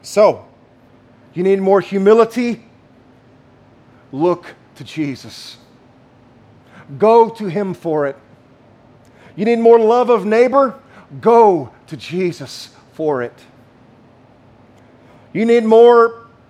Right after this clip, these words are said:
fill in the blank? Go to Jesus for it. He is our only solution. He is our only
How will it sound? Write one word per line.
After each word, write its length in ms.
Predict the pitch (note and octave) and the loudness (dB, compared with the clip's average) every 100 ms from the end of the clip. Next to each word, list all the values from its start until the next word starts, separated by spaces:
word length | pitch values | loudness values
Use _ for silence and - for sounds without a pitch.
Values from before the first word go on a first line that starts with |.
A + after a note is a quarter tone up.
| _ | _
fill 380 | _ - B3 C4 | _ 2 2 4
in 40 | |
the 60 | A#3+ | 0
blank? 320 | A3 B3+ A3+ - - - _ _ _ _ _ _ _ _ _ _ - B2 | 2 2 0 -8 -20 -20 _ _ _ _ _ _ _ _ _ _ -20 -2
Go 640 | G#3 A3+ A3+ A3 G#3+ - - _ | 2 4 4 2 0 -6 -20 _
to 160 | - E3 | -14 -14
Jesus 840 | - F3+ F3+ F3 - E3 - - - - _ | -10 -6 -4 -6 -6 -10 -12 -20 -20 -20 _
for 340 | D3+ D3 C#3 | -6 -2 -2
it. 240 | B2 - - _ _ _ _ _ _ _ _ _ _ _ _ _ _ _ _ | -4 -12 -20 _ _ _ _ _ _ _ _ _ _ _ _ _ _ _ _
He 480 | - G#3+ A3+ A3 F#3+ | -14 -8 -4 -4 2
is 260 | G3+ F#3+ | 2 4
our 200 | G3 F#3 | 2 2
only 560 | F3 G#3 G#3 G3 F3+ - _ | 2 2 0 -2 -4 -8 _
solution. 680 | - E3 E3 E3 - D#3 A2+ _ _ _ _ _ _ _ _ _ _ _ _ _ _ _ _ _ _ _ _ _ _ _ | -14 -8 -6 -6 -8 -16 -18 _ _ _ _ _ _ _ _ _ _ _ _ _ _ _ _ _ _ _ _ _ _ _
He 140 | F#3 | -4
is 140 | F#3 E3+ | -2 -2
our 220 | D3 - - | -4 -4 -4
only 520 | F3+ G3+ F3 B2+ E2+ | 0 0 0 -6 -16